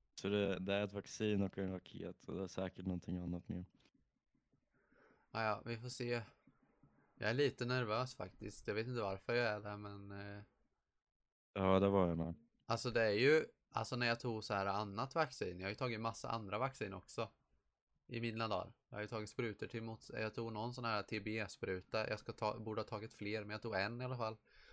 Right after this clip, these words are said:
Speaker 2: Inte det minsta, jag var helt orädd. Jag tänkte inte alls på att det skulle kunna vara något dåligt i den sprutan. Alltså, jag... Men just nu, bara för att corona har varit en så stor grej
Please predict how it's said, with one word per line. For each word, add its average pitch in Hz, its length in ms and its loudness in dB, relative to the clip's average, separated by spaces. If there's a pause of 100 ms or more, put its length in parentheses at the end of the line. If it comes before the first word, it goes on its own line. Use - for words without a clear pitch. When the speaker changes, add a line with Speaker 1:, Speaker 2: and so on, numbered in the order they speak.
(160)
Speaker 2:
Inte 123 300 -2
det 110 100 2
minsta, 110 380 -2
jag 113 240 4
var 113 160 0
helt 110 300 -4
orädd. 107 580 0 (240)
Jag - 160 -20
tänkte 113 240 -2
inte 101 120 -8
alls 113 260 2
på 113 120 2
att 104 100 0
det 104 60 -12
skulle 101 260 -6
kunna 98 200 -6
vara 95 120 -4
något 92 160 -8
dåligt 95 280 -4
i 95 40 -4
den 95 340 -6
sprutan. 110 540 -6 (880)
Alltså, 104 200 -4
jag... 104 340 2
Men 107 140 -2
just 120 280 -2
nu, 147 200 0
bara 127 280 8
för 131 140 2
att 127 140 2
corona 123 420 0
har 131 40 2
varit 120 200 0
en 104 60 -6
så 104 140 -2
stor 95 300 -2
grej 104 400 0